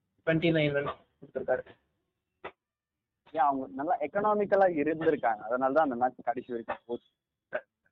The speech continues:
Speaker 1: அன்வான்டட் பவுண்டரிஸ் எதுவும் கொடுக்கல. Then அவங்களுடைய பேட்டிங் சேலஞ்ச் and பவுலிங் சேலஞ்ச்.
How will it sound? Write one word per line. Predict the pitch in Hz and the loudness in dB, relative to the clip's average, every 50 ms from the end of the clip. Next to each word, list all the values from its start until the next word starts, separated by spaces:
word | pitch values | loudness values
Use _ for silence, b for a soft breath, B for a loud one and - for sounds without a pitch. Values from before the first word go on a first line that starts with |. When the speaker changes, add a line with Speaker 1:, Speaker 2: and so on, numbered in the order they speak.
| _ _ - - - | _ _ -18 -6 -4
Speaker 1:
அன்வான்டட் | 165 175 185 185 190 185 185 196 190 190 190 175 156 | 0 2 4 4 4 6 6 6 6 8 6 6 6
பவுண்டரிஸ் | 151 151 160 160 160 156 143 | 4 2 2 2 0 0 -2
எதுவும் | 139 143 147 - - | -4 -8 -12 -14 -16
கொடுக்கல. | - - - 139 160 196 - - _ _ _ _ _ _ _ _ _ _ _ _ _ _ _ - - - | -12 -4 0 2 2 2 2 -2 _ _ _ _ _ _ _ _ _ _ _ _ _ _ _ -20 0 4
Then | 175 190 202 208 208 214 220 214 190 - _ _ _ _ _ _ _ _ _ _ _ _ _ _ _ _ _ _ _ _ _ _ _ - | 4 6 6 6 4 4 2 0 -4 -8 _ _ _ _ _ _ _ _ _ _ _ _ _ _ _ _ _ _ _ _ _ _ _ 0
அவங்களுடைய | 175 185 185 185 175 170 165 | 2 4 4 4 4 2 4
பேட்டிங் | 147 156 160 180 190 - 196 185 | 6 8 8 8 8 6 0 0
சேலஞ்ச் | - 165 156 151 147 | 0 0 0 0 -2
and | 139 139 - | -2 0 2
பவுலிங் | 143 143 139 139 | 2 2 2 0
சேலஞ்ச். | - 139 135 - 202 - | -2 -4 -4 -4 -6 -12